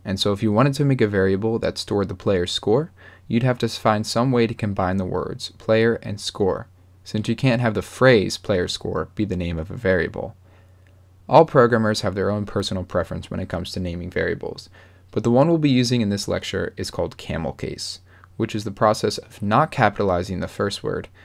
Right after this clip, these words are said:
but capitalizing every word that follows it.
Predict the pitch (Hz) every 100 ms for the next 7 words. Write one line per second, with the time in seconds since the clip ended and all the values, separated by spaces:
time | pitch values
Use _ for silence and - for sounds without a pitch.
0 | - - - 113 - 143 156 143 135 135
1 | - 107 117 98 95 95 - - 90 95
2 | - - -